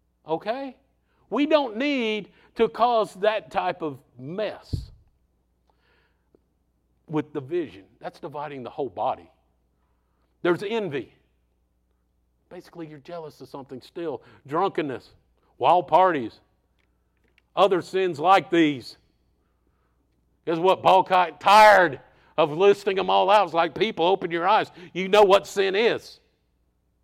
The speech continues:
We don't need to be in sin. We need to listen to the Holy Spirit. You can conquer this through the Holy Spirit. Let me tell you again, as I have, verse five and twenty-one,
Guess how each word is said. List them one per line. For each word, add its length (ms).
We 100
don't 200
need 140
to 60
be 280
in 140
sin. 440
We 80
need 140
to 100
listen 380
to 80
the 100
Holy 280
Spirit. 540
You 160
can 180
conquer 440
this 280
through 180
the 100
Holy 280
Spirit. 480
Let 160
me 120
tell 240
you 180
again, 380
as 240
I 180
have, 220
verse 260
five 360
and 140
twenty-one, 720